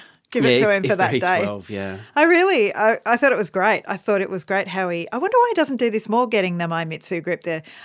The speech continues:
Speaker 1: underhand right at the front of the Mawashi, because I think he could probably do a lot with it.
Speaker 2: I think it probably works against bigger and slower opponents
Speaker 1: Mm,
Speaker 2: like
Speaker 1: that's true.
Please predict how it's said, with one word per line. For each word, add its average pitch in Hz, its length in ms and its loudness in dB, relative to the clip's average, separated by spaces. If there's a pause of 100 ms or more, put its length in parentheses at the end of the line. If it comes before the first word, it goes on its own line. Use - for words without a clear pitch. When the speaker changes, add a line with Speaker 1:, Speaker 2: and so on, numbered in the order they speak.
Speaker 1:
underhand 170 600 -6
right 165 260 -2
at 147 80 -8
the 165 80 -14
front 160 340 -8
of 175 120 -12
the 180 80 -6
Mawashi, 156 520 -8
because 170 460 -10 (600)
I 208 60 -8
think 247 300 -6
he 269 100 -10
could 254 220 -12
probably 175 480 -6
do 151 400 -6 (260)
a 139 100 -12
lot 143 240 -10
with 269 160 -8
it. - 220 -8
Speaker 2:
I 262 80 0
think 349 300 -4
it - 140 -4
probably 247 500 0
works 180 260 2
against 135 400 -6
bigger 120 300 0
and 107 120 -2
slower 101 440 -6
opponents 110 540 -10
Speaker 1:
Mm, - 20 -10
Speaker 2:
like 98 140 -10
Speaker 1:
that's - 100 -8
true. 104 80 -8